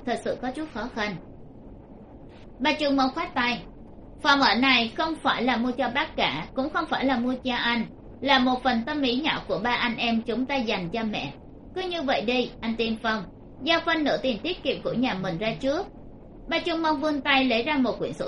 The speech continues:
tiết kiệm. Con số phía trên khiến hai bên giật nảy mình. Mẹ già rồi vẫn luôn luôn ở trấn trên. Tuy nói là gần Đinh Dung, cũng khó tránh khỏi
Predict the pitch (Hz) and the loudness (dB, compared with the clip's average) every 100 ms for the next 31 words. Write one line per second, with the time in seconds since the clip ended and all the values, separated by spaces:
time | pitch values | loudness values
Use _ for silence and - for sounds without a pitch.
0 | - 330 - 269 220 - - - - - | -6 -8 -2 2 2 0 -12 -18 -18 -6
1 | 339 330 - 247 247 247 240 - 294 269 | 0 0 2 0 2 2 2 4 6 6
2 | 254 254 269 330 294 262 269 247 196 156 | 6 2 2 0 -2 0 0 0 -2 -4
3 | 113 226 196 170 - - - - - - | -2 0 0 -4 -12 -18 -18 -18 -18 -18
4 | - - 285 262 262 240 254 240 226 214 | -12 0 2 6 6 6 4 2 2 0
5 | 226 285 330 311 285 269 269 262 254 240 | 0 0 0 4 6 6 8 6 4 0
6 | - 156 - 220 254 233 226 165 - - | -2 -2 0 -2 0 2 0 -4 -12 -18
7 | - 330 302 240 320 294 226 214 214 240 | -6 0 2 4 2 0 0 -2 0 -2
8 | 226 240 233 175 - 262 277 254 254 262 | 0 0 -2 -4 -6 -4 0 0 2 0
9 | 294 165 | 0 -2